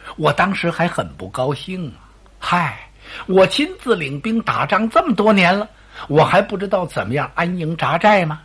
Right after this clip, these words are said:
这点小事何必惊动丞相呢？你看看，今天丞相来书写得很清楚，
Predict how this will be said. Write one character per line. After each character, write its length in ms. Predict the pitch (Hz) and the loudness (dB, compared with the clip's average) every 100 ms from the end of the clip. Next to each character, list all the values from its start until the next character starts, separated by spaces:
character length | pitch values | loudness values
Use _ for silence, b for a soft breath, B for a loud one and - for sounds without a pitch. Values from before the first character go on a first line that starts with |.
| - | 0
这 180 | 202 139 | 2 2
点 220 | 104 127 | 0 -6
小 260 | - - | -8 -14
事 220 | - - 117 | -14 -12 -12
何 380 | - 101 143 | -12 -6 -6
必 240 | 175 160 110 | -4 -6 -8
惊 320 | 120 139 135 | -6 -4 -4
动 180 | 127 120 | -4 -8
丞 320 | - 120 170 | -8 -6 -2
相 300 | 175 170 147 | 4 4 4
呢？ 100 | 135 - b b b - | -4 -10 b b b -12
你 240 | 127 95 | -8 -8
看 260 | 82 - - 67 | -8 -10 -10 -12
看， 80 | - - b b b b b b b b - | -20 -20 b b b b b b b b -8
今 320 | 131 110 101 | -4 -2 -4
天 260 | - 98 | -6 -8
丞 320 | 98 - 90 113 | -6 -6 -6 -6
相 240 | 131 98 90 | -4 -6 -6
来 220 | 104 131 | -6 -6
书 260 | - 127 | -6 -6
写 240 | 131 - 98 | -6 -6 -2
得 100 | 147 | -2
很 300 | - 95 87 | -2 -6 -8
清 460 | - - 247 262 | -6 0 0 0
楚， 180 | 214 131 | -2 -4